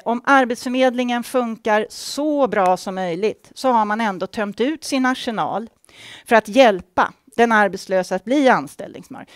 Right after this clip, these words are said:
Man har försökt med förmedlingsinsatser, man har utbildat, man har försett dem med praktikplatser. I princip så är lönesubventionerna nästan som man betalar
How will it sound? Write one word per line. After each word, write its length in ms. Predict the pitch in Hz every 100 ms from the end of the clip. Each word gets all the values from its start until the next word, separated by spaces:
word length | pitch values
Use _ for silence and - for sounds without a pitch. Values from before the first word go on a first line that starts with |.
| - -
Man 140 | 196 220
har 80 |
försökt 600 | - 269 - 311 269 262
med 120 | 233 226
förmedlingsinsatser, 1000 | 202 170 139 139 - - - - -
man 180 | 147 170
har 300 | 208 269 269
utbildat, 680 | 226 160 - 139 143 147 160
man 180 | 185 190
har 80 | 190
försett 440 | 202 - 247 -
dem 120 | 220
med 140 | 208 -
praktikplatser. 880 | 185 - 190 - 170 151 - 160 - - - - -
I 80 |
princip 380 | 220 247 262 247
så 100 | 247
är 60 | 226
lönesubventionerna 1000 | 240 226 202 - 196 196 190 196 196 196
nästan 320 | 214 208 190
som 120 | 190
man 140 | 190 196
betalar 800 | 220 - 269 262 214 151 135